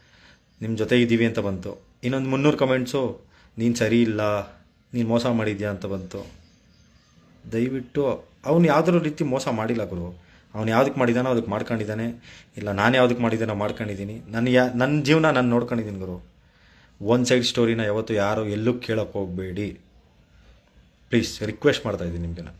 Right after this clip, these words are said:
ರಿಕ್ವೆಸ್ಟ್ ಮಾಡ್ತಾಯಿದ್ದೀನಿ, ದಯವಿಟ್ಟು ಅರ್ಥ ಮಾಡ್ಕೊಳ್ಳಿ. ಹಾಂ,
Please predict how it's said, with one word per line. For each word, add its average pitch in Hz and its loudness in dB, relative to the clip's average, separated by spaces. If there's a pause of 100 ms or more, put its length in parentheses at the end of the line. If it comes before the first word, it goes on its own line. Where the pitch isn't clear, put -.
(500)
ರಿಕ್ವೆಸ್ಟ್ - -4
ಮಾಡ್ತಾಯಿದ್ದೀನಿ, 87 -8 (1800)
ದಯವಿಟ್ಟು 110 0 (560)
ಅರ್ಥ - -8
ಮಾಡ್ಕೊಳ್ಳಿ. 92 0 (1900)
ಹಾಂ, 165 8